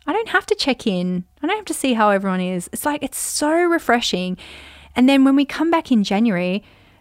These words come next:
everyone's like, "Oh, I'm so happy to be here.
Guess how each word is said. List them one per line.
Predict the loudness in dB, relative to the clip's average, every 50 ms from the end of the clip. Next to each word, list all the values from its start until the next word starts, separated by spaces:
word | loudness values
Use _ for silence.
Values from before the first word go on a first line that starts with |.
| _ _
everyone's | -2 0 2 2 2 2 0
like, | -2 -2 -2 -6 -16 _ _ 4
"Oh, | 6 6 8 6 4
I'm | 2 0
so | -2 -2 0 2 2 2 2
happy | 2 2 2 2
to | 2 2
be | 2 4 4 4
here. | 4 4 4 4 4 4 4 2